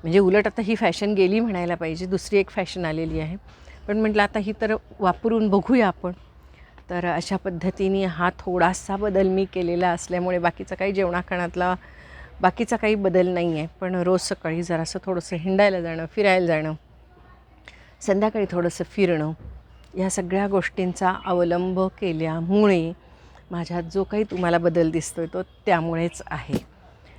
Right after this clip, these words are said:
तर असा थोडासा बदल वयोमानानुसार तुमचासुद्धा होत जाणार आहे. मधला काळ असतो तो खूप हेक्टिक असतो, संसारामध्ये आपण रम-, रमतो पण आणि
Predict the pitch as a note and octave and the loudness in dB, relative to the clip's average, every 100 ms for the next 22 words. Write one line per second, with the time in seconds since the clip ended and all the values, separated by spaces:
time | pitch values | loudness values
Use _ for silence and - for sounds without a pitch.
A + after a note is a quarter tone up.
0 | - - F3+ - F3+ A3+ A3 - F#3+ F#3+ | -20 -14 -12 -6 -4 0 0 0 -2 -2
1 | G3+ G3 G3 G3 F#3+ F3+ F#3+ F#3 F#3 F#3 | -2 -2 0 0 2 0 0 0 -2 -2
2 | F3 F#3+ - G3+ D#3+ G#3 F#3+ G#3 G#3 G3 | -2 -4 -2 -2 0 -2 -2 -2 0 2
3 | G3 E3 F3+ E3 E3+ D#3+ D#3 - - - | 2 2 2 2 0 -4 -6 -16 -20 -20
4 | - - F#3+ F#3 G#3 G#3 G3 G3+ G3 - | -20 -6 -4 0 0 0 -2 -2 -4 -6
5 | A#3+ A3+ - C4 - - F3+ - B3+ A3 | -10 -10 0 0 0 -4 -6 -4 -2 -2
6 | F3 - F#3 E3 G3 F#3 - F#3+ G#3 G#3+ | -4 -6 -10 -4 -2 -2 0 0 0 0
7 | G#3 G3+ G3+ G3 F#3+ F#3+ - - - - | -2 -4 -4 -2 0 0 -2 -12 -20 -20
8 | - F#3 G#3 G3 - A3 - A3 - F#3+ | -6 4 4 4 0 -2 -2 -4 0 0
9 | G#3+ | 0